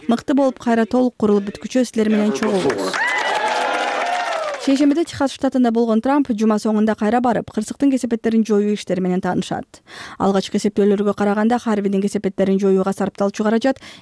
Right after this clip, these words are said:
эки миң бешинчи жылкы Катрина ураганынын чыгымдарына жакындайт. Он эки жыл мурунку кырсыкта Жаңы Орлеан менен Луизианада бир миң сегиз жүзгө чукул кишинин өмүрү кыйылган. Калыбына келтирүү иштерине жүз он миллиард доллардан ашуун акча кеткен.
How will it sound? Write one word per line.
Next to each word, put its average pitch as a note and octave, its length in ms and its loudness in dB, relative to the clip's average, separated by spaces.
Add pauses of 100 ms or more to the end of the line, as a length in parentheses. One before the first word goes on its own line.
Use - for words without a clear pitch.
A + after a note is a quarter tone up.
эки A#3 200 2
миң D#4 160 6
бешинчи B3+ 380 0
жылкы A3+ 320 0
Катрина A#3+ 480 2
ураганынын G#3 500 2
чыгымдарына F#3+ 560 -2
жакындайт. F#3+ 640 -2 (360)
Он G#3+ 140 4
эки A3 220 2
жыл B3 100 2
мурунку A3 320 0
кырсыкта A3 400 -2
Жаңы G3 380 2
Орлеан G3+ 340 2
менен G3 380 2
Луизианада G#3 800 0
бир A#3 160 2
миң B3+ 100 4
сегиз A3+ 320 0
жүзгө G#3 220 -4
чукул G#3 260 -4
кишинин F#3+ 400 0
өмүрү F#3 220 2
кыйылган. F3+ 500 -2 (460)
Калыбына G3+ 340 2
келтирүү G#3 400 0
иштерине B3+ 400 2
жүз G#3+ 240 0
он A3+ 220 4
миллиард F#3 340 0
доллардан F#3+ 480 0
ашуун F#3 300 -2
акча F3+ 220 -6
кеткен. F#3 500 -4